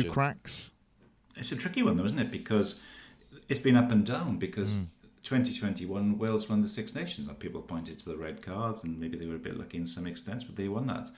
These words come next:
Speaker 3: They then dipped again this year, lost to Italy,
Speaker 2: Yeah.
Speaker 3: and then they go and do something which I've never seen in my lifetime, nobody's ever seen in their lifetime, they go and win a test against the Springboks in South
Speaker 2: Incredible.
Speaker 3: Africa.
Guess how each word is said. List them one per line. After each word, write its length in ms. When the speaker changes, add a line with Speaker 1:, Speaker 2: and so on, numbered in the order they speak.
Speaker 3:
They 60
then 260
dipped 300
again 560
this 260
year, 140
lost 220
to 120
Italy, 440
Speaker 2:
Yeah. 120
Speaker 3:
and 100
then 120
they 100
go 280
and 100
do 160
something 320
which 160
I've 120
never 180
seen 220
in 60
my 140
lifetime, 540
nobody's 360
ever 160
seen 220
in 140
their 120
lifetime, 480
they 100
go 120
and 180
win 360
a 40
test 400
against 300
the 40
Springboks 520
in 80
South 140
Speaker 2:
Incredible. 340
Speaker 3:
Africa. 120